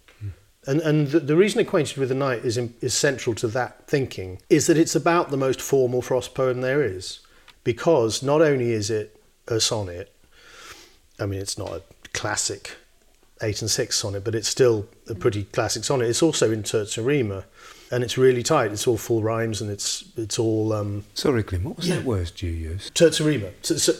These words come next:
Speaker 2: yeah, terza rima.
Speaker 1: Could you explain that
Speaker 2: Yes,
Speaker 1: for me?
Speaker 2: yes. So, so it's, um, it, third rhyme.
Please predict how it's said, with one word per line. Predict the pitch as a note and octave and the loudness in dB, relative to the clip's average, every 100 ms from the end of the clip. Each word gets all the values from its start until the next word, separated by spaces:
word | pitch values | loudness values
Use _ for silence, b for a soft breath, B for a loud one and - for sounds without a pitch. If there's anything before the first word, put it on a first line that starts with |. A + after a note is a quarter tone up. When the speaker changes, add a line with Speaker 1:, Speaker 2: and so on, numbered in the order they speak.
| - | 0
Speaker 2:
yeah, | E3+ A2+ | 2 2
terza | - - C#3+ - | 0 0 2 0
rima. | B2+ A#2+ G2 | 0 0 -2
Speaker 1:
Could | - E3 | -6 0
you | F3+ | 2
explain | - E3+ E3+ | 2 -2 -2
that | C3+ | 8
Speaker 2:
Yes, | E3+ C3 - | 8 8 6
Speaker 1:
for | |
me? | F#3+ | 6
Speaker 2:
yes. | C#3 | 6
So, | F3 | 4
so | D3 - D#3 | 4 8 8
it's, | D#3 D#3 - | 6 2 4
um, | D#3+ D3 C#3+ - - | 4 4 -2 -6 -8
it, | C#3+ | -6
third | - - E3 C3+ | -2 6 6 6
rhyme. | C3 B2+ A#2+ A2 | 2 2 0 -4